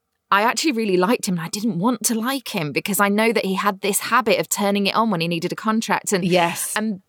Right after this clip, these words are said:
Speaker 1: Benteke, I feel like that it,
Speaker 2: Like, it's
Speaker 1: it's
Speaker 2: the
Speaker 1: more
Speaker 2: same
Speaker 1: than a
Speaker 2: thing.
Speaker 1: coincidence. It's
Speaker 2: Perhaps
Speaker 1: convenient,
Speaker 2: it's just
Speaker 1: isn't
Speaker 2: that
Speaker 1: it,
Speaker 2: they're
Speaker 1: that you
Speaker 2: coming
Speaker 1: suddenly
Speaker 2: towards the end of their career. He knows he hasn't got an awful lot of clubs in him. Maybe,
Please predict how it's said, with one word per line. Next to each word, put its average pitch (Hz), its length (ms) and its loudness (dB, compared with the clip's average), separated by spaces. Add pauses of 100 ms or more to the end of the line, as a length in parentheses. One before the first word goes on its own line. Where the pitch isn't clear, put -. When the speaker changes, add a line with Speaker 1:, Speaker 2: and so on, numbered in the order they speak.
Speaker 1:
Benteke, 269 800 2
I 233 140 -2
feel 262 380 -8
like 277 200 -6
that 233 180 0 (320)
it, 226 80 4
Speaker 2:
Like, 190 140 -4
it's - 100 0
Speaker 1:
it's 208 140 0
Speaker 2:
the 247 60 2
Speaker 1:
more 247 100 2
Speaker 2:
same 180 100 2
Speaker 1:
than 262 120 2
a 226 40 2
Speaker 2:
thing. 190 140 0
Speaker 1:
coincidence. 220 600 2
It's - 100 -6
Speaker 2:
Perhaps 269 340 0
Speaker 1:
convenient, 269 420 2
Speaker 2:
it's 294 100 -2
just - 100 -4
Speaker 1:
isn't 247 80 2
Speaker 2:
that 185 120 4
Speaker 1:
it, - 60 -8
Speaker 2:
they're 185 100 0
Speaker 1:
that 190 60 2
you 247 140 4
Speaker 2:
coming 226 140 4
Speaker 1:
suddenly 208 220 0
Speaker 2:
towards 175 540 0
the 170 160 2
end 165 200 2
of 156 140 -4
their 156 380 2 (340)
career. 190 400 2
He 175 120 0
knows 175 280 2
he 170 100 0
hasn't 165 260 -2
got 156 140 0
an 160 80 -2
awful 160 260 -2
lot 151 160 2
of 151 120 -10
clubs 156 340 -2
in 185 120 2
him. 160 260 -2
Maybe, 175 480 2